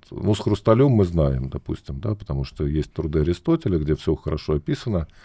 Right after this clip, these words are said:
и «Хрусталь» — это кварц, да? Но само слово «кварц», опять же, появилось в средних, э, веках, э, в трудах «Агриколы», да? И то, что Агрикола называл кварц, не совсем то же самое, что называл Аристотель ку-, э, э, к-,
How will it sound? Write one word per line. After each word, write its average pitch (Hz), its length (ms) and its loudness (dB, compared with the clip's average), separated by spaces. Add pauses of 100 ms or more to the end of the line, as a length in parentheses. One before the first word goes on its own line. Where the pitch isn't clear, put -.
(460)
и 87 260 6
«Хрусталь» — 139 580 4
это 95 200 0
кварц, 76 300 0 (500)
да? 107 240 -2
Но 87 160 2
само 98 260 4
слово 92 260 4
«кварц», 131 340 4
опять 98 220 2
же, 92 100 -2
появилось 82 440 4
в - 80 -14
средних, 80 440 0 (100)
э, 76 220 -2
веках, 127 600 0
э, 78 300 -2 (100)
в - 100 -14
трудах 92 440 -2
«Агриколы», 78 580 -4
да? 101 220 -2 (960)
И 156 120 2
то, 196 180 6
что - 440 2 (380)
Агрикола 98 520 4
называл 90 380 4
кварц, 82 340 0
не 87 80 4
совсем 110 340 0
то 104 120 2
же 90 140 2
самое, 101 320 0
что - 160 -12
называл 82 340 2
Аристотель 80 480 0
ку-, - 240 -10
э, 78 480 2
э, 73 340 -4
к-, - 100 -20